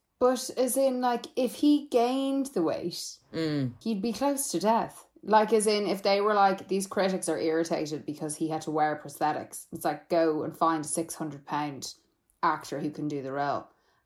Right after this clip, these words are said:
Speaker 1: And the director said, "We didn't find someone who had the acting ability to play the role." And it's like, if you look at someone a bit more trivial, like a Zac Efron for Baywatch, I was l-, reading what he had to do for that movie.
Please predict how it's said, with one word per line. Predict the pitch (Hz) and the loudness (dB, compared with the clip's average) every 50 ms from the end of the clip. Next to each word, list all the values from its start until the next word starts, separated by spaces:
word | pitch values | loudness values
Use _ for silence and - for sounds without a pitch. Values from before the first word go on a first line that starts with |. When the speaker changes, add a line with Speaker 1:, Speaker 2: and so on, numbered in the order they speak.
| - | -4
Speaker 1:
And | - 170 170 165 151 - | 0 2 2 2 0 0
the | - 175 | -2 0
director | 156 175 165 160 160 - - | 2 4 4 2 2 0 -4
said, | 165 - - 151 147 - - | -2 0 0 0 0 -2 -2
"We | - 165 165 | -2 -2 -2
didn't | 165 160 180 165 - | 0 0 -2 -2 -2
find | - - 175 170 165 165 170 165 165 165 | 0 2 4 6 6 6 4 4 2 0
someone | - 165 156 151 143 139 135 123 - | 0 -2 -2 -2 -2 -4 -4 -6 -8
who | - - 151 151 | -10 -10 -8 -2
had | 165 160 160 156 160 | 0 2 2 2 0
the | 160 156 | 0 0
acting | 156 156 156 - - - 160 | 0 0 -2 -6 -8 -6 -6
ability | 151 143 151 139 135 139 139 - 123 113 - _ _ _ _ _ _ _ _ _ - | -4 -2 -2 -4 -4 -4 -6 -8 -10 -10 -10 _ _ _ _ _ _ _ _ _ -20
to | - - | -14 -4
play | - 185 175 170 165 | 4 4 6 6 6
the | 160 151 | 2 2
role." | 151 156 160 160 147 - 78 - - _ _ _ _ - | 2 2 2 4 2 0 -2 -4 -10 _ _ _ _ -4
And | 180 185 | -2 0
it's | 170 190 | 2 4
like, | 180 170 - - _ _ _ _ _ _ _ _ _ _ _ _ _ - _ - | 2 2 2 -2 _ _ _ _ _ _ _ _ _ _ _ _ _ -20 _ -10
if | - 165 | -8 -4
you | 185 202 | 0 2
look | 208 202 208 | 2 2 0
at | 196 196 | -2 -2
someone | - 185 - 139 165 175 175 165 160 151 - _ _ - | 0 0 2 2 2 2 2 0 0 -2 -6 _ _ -2
a | - 170 | -2 0
bit | - 180 165 160 | 2 2 0 2
more | 170 170 165 | 0 -2 -2
trivial, | - - 185 180 175 170 165 147 | 0 2 2 4 4 4 2 2
like | 139 139 139 143 | 2 -2 -2 -2
a | 190 | -2
Zac | 165 165 160 160 165 - | 0 2 2 2 2 2
Efron | 160 156 156 - 175 170 156 151 | 0 0 0 0 -2 -2 -2 -4
for | - 160 | -8 -10
Baywatch, | 147 - 147 143 147 147 147 - - - - - - _ _ _ _ _ _ _ _ _ _ _ _ _ _ _ _ _ _ - | -8 -6 -4 -4 -2 -2 -4 -4 -6 -8 -14 -20 -20 _ _ _ _ _ _ _ _ _ _ _ _ _ _ _ _ _ _ -4
I | - - | 0 0
was | 180 165 - | 0 0 0
l-, | 180 - - | -4 -6 -4
reading | 190 202 220 226 240 247 220 214 185 | -2 -2 0 0 -2 -2 0 0 0
what | 165 151 165 160 | 2 0 0 -2
he | - - 175 170 | 0 2 2 4
had | 160 160 | 2 2
to | - - | -4 -6
do | 151 160 151 156 | -4 -4 -4 -4
for | 147 - 151 | -4 -8 -10
that | 139 123 - | -10 -10 -10
movie. | 135 139 135 139 135 123 117 110 - _ | -10 -10 -10 -12 -10 -10 -10 -12 -12 _